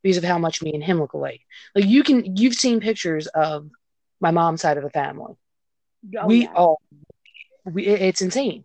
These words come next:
Speaker 1: We all
Speaker 2: Those are
Speaker 1: look
Speaker 2: some
Speaker 1: di-
Speaker 2: strong genes.
Speaker 1: Like, even, you've even seen a couple pictures of my biological mother. Dee Dee looks just like her.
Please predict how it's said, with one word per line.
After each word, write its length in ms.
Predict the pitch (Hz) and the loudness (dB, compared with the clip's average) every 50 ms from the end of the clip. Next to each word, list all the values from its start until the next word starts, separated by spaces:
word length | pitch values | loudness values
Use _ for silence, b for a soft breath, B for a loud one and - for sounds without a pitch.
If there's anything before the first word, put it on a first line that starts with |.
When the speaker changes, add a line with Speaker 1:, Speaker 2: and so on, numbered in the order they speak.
| _ - | _ -4
Speaker 1:
We 220 | 202 220 233 - _ _ _ | -2 -2 -2 -4 _ _ _
all 220 | - 180 160 165 | -2 0 2 2
Speaker 2:
Those 140 | - 247 233 247 | 0 0 0 0
are 60 | 233 | -2
Speaker 1:
look 100 | 175 - | -2 -2
Speaker 2:
some 180 | - 220 208 196 | -4 -6 -6 -6
Speaker 1:
di- 60 | - | -8
Speaker 2:
strong 840 | - - - - - 190 190 185 185 185 180 175 175 175 165 165 160 | -10 -14 -18 -12 -8 -6 -6 -4 -2 -2 -2 -4 -4 -6 -10 -12 -14
genes. 640 | - 160 156 160 160 156 151 147 139 123 131 143 - - - _ _ _ _ _ _ _ | -14 -14 -12 -12 -12 -12 -14 -14 -14 -16 -18 -20 -20 -20 -20 _ _ _ _ _ _ _
Speaker 1:
Like, 180 | - 202 196 - | -4 -4 -2 -2
even, 400 | 220 240 240 311 302 302 277 254 | -2 -2 0 0 0 -2 -2 -4
you've 280 | - 202 208 254 247 269 | -2 0 0 0 0 0
even 280 | 269 254 254 254 247 | 0 -2 0 -2 -2
seen 280 | 240 233 233 220 220 208 | -2 -2 -2 0 0 -2
a 80 | 202 180 | -4 -2
couple 260 | - 214 202 - 175 | -2 -2 -2 -2 -4
pictures 300 | 196 202 - - 196 170 | -8 -6 -6 -6 -8 -6
of 60 | 180 | -6
my 100 | 175 170 | -6 -6
biological 580 | 170 165 165 165 170 170 165 160 - - - 151 | -4 -4 -4 -2 -2 -2 -2 -2 -4 -6 -10 -12
mother. 300 | 160 160 - - - B B B B B B B _ _ _ _ _ | -10 -10 -10 -10 -12 B B B B B B B _ _ _ _ _
Dee 120 | - 208 190 | 0 2 2
Dee 120 | 196 185 | 2 0
looks 220 | 185 170 160 - | 0 -2 -2 -4
just 180 | - 156 147 - | -4 -4 -6 -6
like 160 | 151 - - | -8 -10 -8
her. 180 | - - - | -8 -8 -8